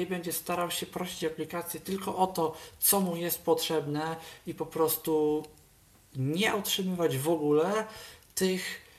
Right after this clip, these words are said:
y, informacji, które nie będą w danej chwili przydatne.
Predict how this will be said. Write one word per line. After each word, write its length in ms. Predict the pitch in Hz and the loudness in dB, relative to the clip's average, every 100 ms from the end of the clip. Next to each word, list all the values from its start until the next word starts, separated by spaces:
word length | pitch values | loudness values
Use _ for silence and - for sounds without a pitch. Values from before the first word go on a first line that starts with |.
| - - | -20 -8
y, 600 | 156 151 143 143 139 135 151 | 0 4 6 4 4 0 -2
informacji, 920 | 156 156 156 156 151 - 165 156 147 | -6 -4 -2 2 2 0 -2 -4 -4
które 540 | - 156 147 147 143 143 | -4 0 0 0 -2 -2
nie 100 | 147 | 0
będą 520 | 151 147 143 139 135 | 0 0 -2 -2 -2
w 60 | 131 | -2
danej 220 | 131 131 | -2 -2
chwili 240 | - 135 | -4 -6
przydatne. 560 | - - 110 107 110 | -6 -2 -2 -2 -4